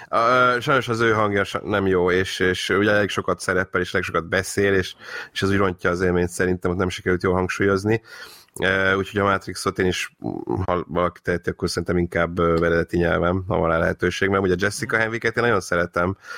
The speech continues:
Speaker 1: mint ugye a Ma-, a
Speaker 2: Sőt,
Speaker 1: Marvel
Speaker 2: csinálja.
Speaker 1: sorozatból is, ugye a, ö, hát a Defendersben is volt, ugye a Vasökölben,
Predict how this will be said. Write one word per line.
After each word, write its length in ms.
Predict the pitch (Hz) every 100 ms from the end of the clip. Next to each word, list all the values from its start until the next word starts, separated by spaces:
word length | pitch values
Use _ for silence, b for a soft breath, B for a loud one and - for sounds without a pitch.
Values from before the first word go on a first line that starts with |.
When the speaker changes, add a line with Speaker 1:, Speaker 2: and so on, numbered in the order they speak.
| B B
Speaker 1:
mint 120 | 98
ugye 100 | 95
a 20 |
Ma-, 100 | 90
a 40 | 101
Speaker 2:
Sőt, 120 | 107
Speaker 1:
Marvel 220 | 104 110
Speaker 2:
csinálja. 200 | 117 117
Speaker 1:
sorozatból 760 | 110 113 110 110 107 110 107 107
is, 200 | 104 -
ugye 160 | 104 98
a, 280 | 95 92 90 -
ö, 440 | - 90 87 87 90 90 _ -
hát 200 | 101 92
a 40 |
Defendersben 580 | 98 113 110 104 98 98
is 80 | 95
volt, 180 | 98 -
ugye 160 | 87
a 100 | 78 -
Vasökölben, 840 | 104 - 110 104 98 98 95 98